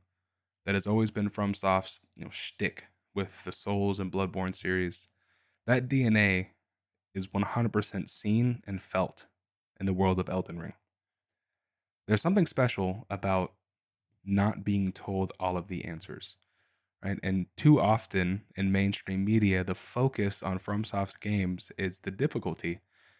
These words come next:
And that is definitely a valid point. The games are challenging.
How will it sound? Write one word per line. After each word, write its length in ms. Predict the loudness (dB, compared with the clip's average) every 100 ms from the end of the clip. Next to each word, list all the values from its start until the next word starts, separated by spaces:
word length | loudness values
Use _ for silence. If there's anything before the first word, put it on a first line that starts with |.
| _ _ _ -2
And 120 | 2
that 140 | 4
is 100 | 4
definitely 420 | 4 2 4 4 4
a 80 |
valid 520 | 2 4 4 6 2 0
point. 320 | 0 0 -4
The 60 | -2
games 300 | 0 2 0
are 60 |
challenging. 640 | -2 0 2 0 -2 -6